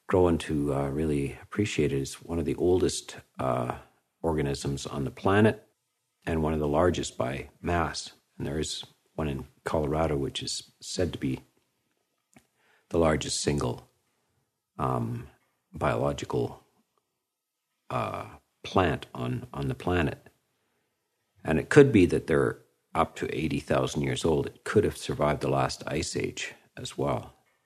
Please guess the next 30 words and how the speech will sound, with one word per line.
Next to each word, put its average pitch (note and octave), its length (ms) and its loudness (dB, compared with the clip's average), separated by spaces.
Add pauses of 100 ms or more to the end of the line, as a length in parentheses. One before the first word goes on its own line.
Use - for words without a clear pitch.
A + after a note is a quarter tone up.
(160)
So G#2+ 100 4
it's, G#2 160 4 (100)
it's - 180 -4
very C3+ 280 8
kind B2 260 4
of E2 240 2 (920)
interesting. E2+ 640 0 (140)
Th-, F#2+ 200 4
these B2+ 200 6
are, A2+ 160 8 (120)
they're G2+ 140 6
clones, G#2+ 800 6
by C3+ 180 -2
the B2+ 100 -4
way. B2+ 140 -2
They're, B2+ 240 -6 (180)
they - 80 -4
don't F#3+ 200 0 (680)
reproduce E2+ 400 -2
by C#2+ 140 -4
seed. D2+ 460 2
They C2 120 0
clone F2 500 0
under D2+ 200 0
the C2 80 0
ground. - 420 2
They, - 260 -4 (760)
they're D2 140 2
actually D2+ 340 2
all D2 520 2